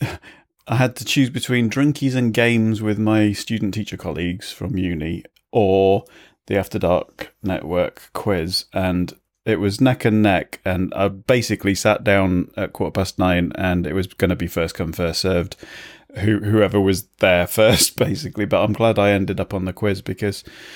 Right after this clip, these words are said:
when I looked in on Discord, um, my colleagues were playing chess, which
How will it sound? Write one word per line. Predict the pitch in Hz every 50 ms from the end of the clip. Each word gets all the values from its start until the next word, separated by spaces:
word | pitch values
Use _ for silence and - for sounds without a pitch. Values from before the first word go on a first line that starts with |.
| - - - _ _
when | - 131 131
I | 131
looked | 135 143 135 - -
in | 135 123
on | 120 110 101
Discord, | 95 117 113 - - - - 101 87 82 76 76 92 - - - - _ _ _ _
um, | - 101 98 101 98 98 98 95 92 - _ _ _ _ _ _ _ _
my | 104 110 113
colleagues | - - 127 113 110 113 107 101 101 -
were | - 110 110 107 - _ _ _ _
playing | _ - 117 117 123 120 113
chess, | - - - 131 120 107 101 - - - - - - _ _ _ _ _ _ _ _ _ _ _ _ _ _ _ _ _ _ _ _ _ _ _ _ _ _ _ _ _ _ _ _ _ _ _ _ _ _ _ _ _ _
which | _ - 123 101 101 - - - - _